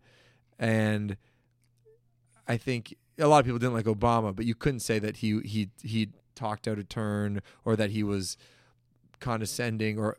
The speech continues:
or ill-prepared. Like, those are things, at least in my opinion, that Obama embodied as a, as a, as a good leader.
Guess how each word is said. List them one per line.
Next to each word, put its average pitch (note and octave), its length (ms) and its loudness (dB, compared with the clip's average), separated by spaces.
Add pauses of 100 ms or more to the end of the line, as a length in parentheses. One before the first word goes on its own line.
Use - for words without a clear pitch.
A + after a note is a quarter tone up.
or A2+ 180 -2
ill-prepared. G2+ 880 4
Like, G#2 240 0 (220)
those C3+ 220 6
are B2 60 4
things, A2 280 0
at B2 60 -4
least A#2+ 200 0
in A2 60 -4
my G#2+ 120 -4
opinion, G#2 340 -2
that G2+ 200 -8 (560)
Obama G#2+ 500 -2 (100)
embodied G2+ 720 -4
as G2 180 -6
a, F#2+ 60 -12 (120)
as G#2+ 160 -2
a, G#2 160 -2
as G#2+ 140 -4
a G#2 60 -6
good G#2+ 360 0
leader. B2 520 -4